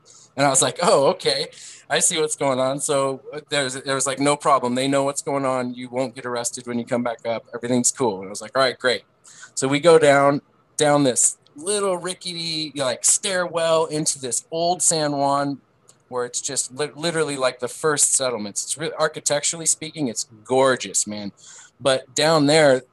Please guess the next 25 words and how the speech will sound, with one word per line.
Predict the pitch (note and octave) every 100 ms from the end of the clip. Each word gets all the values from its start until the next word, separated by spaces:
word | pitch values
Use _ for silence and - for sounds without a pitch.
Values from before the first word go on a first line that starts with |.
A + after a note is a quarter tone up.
| -
y-, | C3+ _ _
you | C3+ _
get | - E3+ -
down | D#3+ D#3 D#3+
into | C3+ A#2+
these, | A#2 A2+ A2+
like, | A2+
seedy, | - - E3+ E3 D#3+ D3+
narrow, | C#3 C#3+ C#3+ C#3 C3+ B2 B2 - _ _ _ _ _ _
um, | A#2 A2+ G#2+ G#2 G2 F2 - _ _ _ _ _ _ _ _ - _
reminds | C3+ D3 D#3 D#3 C#3
me | C3+ B2
of, | A#2+ A#2 G#2
uh, | A2+ G#2+ G#2 - -
Venice, | - C#3 A#2 G2+ - -
you | A#2
know, | A2 G#2 G2+ A#2+
like, | G#2+
really, | C3+ C3+ C3
like, | A#2+
s-, | - - -
narrow | B2+ C3 C3 B2
Venetian | A#2+ A#2 A#2 B2 - B2 A2+
type | B2 -
streets. | - - B2 B2 - -